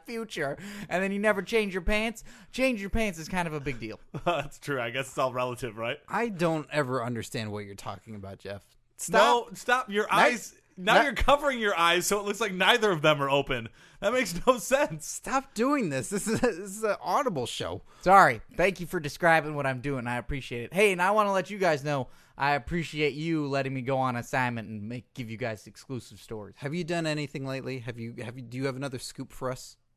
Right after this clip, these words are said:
Speaker 1: Uh, besides the lobsters?
Speaker 3: Y-,
Speaker 2: That
Speaker 3: yes.
Speaker 2: was your scoop?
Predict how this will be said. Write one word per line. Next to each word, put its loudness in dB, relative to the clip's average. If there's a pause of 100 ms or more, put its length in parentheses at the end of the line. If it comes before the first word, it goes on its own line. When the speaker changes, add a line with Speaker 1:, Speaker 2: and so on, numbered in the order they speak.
(420)
Speaker 1:
Uh, -6 (760)
besides -4
the -6
lobsters? -8 (400)
Speaker 3:
Y-, -12
Speaker 2:
That 2
Speaker 3:
yes. 0
Speaker 2:
was -6
your -6
scoop? -6